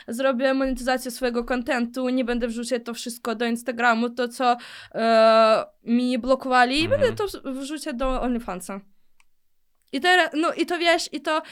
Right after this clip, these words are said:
Speaker 1: się mi pomogło, bo tutaj ja żyłam z mamą, ja nie mam pracy, ja
Speaker 2: Mhm.
Speaker 1: nie studiuję, nic, pracuje tylko mama, mama ma siostrę. I ja pomyślałam, że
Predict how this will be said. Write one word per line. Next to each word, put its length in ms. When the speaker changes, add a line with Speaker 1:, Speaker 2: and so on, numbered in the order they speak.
Speaker 1:
się 140
mi 100
pomogło, 380
bo 320
tutaj 380
ja 100
żyłam 320
z 80
mamą, 320
ja 320
nie 100
mam 200
pracy, 360
ja 60
Speaker 2:
Mhm. 100
Speaker 1:
nie 60
studiuję, 720
nic, 320
pracuje 420
tylko 260
mama, 340
mama 280
ma 140
siostrę. 680
I 180
ja 140
pomyślałam, 540
że 480